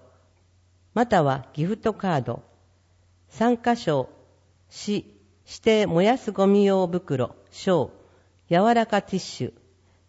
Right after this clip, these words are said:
歯ブラシのいずれか一つと、こいこいスポーツクラブ小千谷特典カード。抽選後、景品の発送をもって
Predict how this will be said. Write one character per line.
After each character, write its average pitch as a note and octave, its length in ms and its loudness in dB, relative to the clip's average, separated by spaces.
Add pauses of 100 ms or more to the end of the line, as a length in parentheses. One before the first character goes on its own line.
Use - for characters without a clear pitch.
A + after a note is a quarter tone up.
歯 F#3 140 -4
ブ A#3+ 120 2
ラ A#3+ 140 4
シ - 160 -4
の C#3+ 180 2
い C#3+ 100 -6
ず F3+ 140 -2
れ A3+ 100 2
か G#3 160 -2
一 G#3 260 -4
つ - 120 -14
と、 A#2 220 -4 (480)
こ A3+ 160 2
い A#3 80 2
こ A3+ 220 0
い G#3 60 2
ス - 140 -12
ポ A3+ 180 -2
ー G#3+ 60 -2
ツ - 140 -20
ク G3 100 -6
ラ G3 160 0
ブ G3 220 -6
小 F#3+ 100 -2
千 D#3+ 180 -6
谷 C3 140 -4 (140)
特 G#3 240 -6
典 A3 260 2
カ F#3 220 -6
ー C#3 60 0
ド。 A#2+ 160 -8 (880)
抽 B3 240 0
選 A3+ 300 2
後、 G3+ 460 -6
景 G#3+ 200 2
品 A#3 300 2
の G#3 100 2
発 F3+ 240 -4
送 A3+ 240 -2
を G#3+ 40 2
も G#3+ 120 2
っ A3 60 -2
て C3+ 340 -4